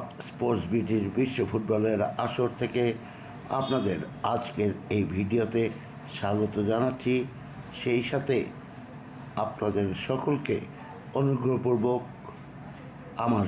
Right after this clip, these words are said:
চ্যানেলটি সাবস্ক্রাইব করার এবং আমার সাথে থাকার কথা পুনরায় মনে করিয়ে দিচ্ছি।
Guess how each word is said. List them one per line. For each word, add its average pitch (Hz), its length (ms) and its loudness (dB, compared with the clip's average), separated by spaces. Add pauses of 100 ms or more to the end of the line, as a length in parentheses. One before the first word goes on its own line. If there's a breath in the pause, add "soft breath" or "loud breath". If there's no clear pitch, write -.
(120)
চ্যানেলটি 113 400 2 (140)
সাবস্ক্রাইব 135 480 2 (100)
করার 135 300 4 (320)
এবং 110 140 2 (340)
আমার 107 220 4 (180)
সাথে 131 240 0 (120)
থাকার 107 300 2 (140)
কথা 107 260 2 (640 loud breath)
পুনরায় 170 580 4 (420)
মনে 131 200 4 (100)
করিয়ে 110 260 4 (120)
দিচ্ছি। - 380 0